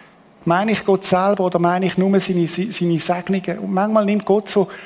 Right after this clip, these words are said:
Segnungen, sichtbare Segnungen weg, damit wir lernen,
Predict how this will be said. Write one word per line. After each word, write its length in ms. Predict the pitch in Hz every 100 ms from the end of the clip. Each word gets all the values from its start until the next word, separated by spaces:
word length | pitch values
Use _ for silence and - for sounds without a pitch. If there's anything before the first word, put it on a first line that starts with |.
| -
Segnungen, 760 | - - 185 180 226 208 175 143
sichtbare 600 | - 214 - - 190 180
Segnungen 480 | - 196 190 190 170
weg, 240 | 196 -
damit 260 | 190 185 247
wir 160 | 185
lernen, 400 | 180 190 208 202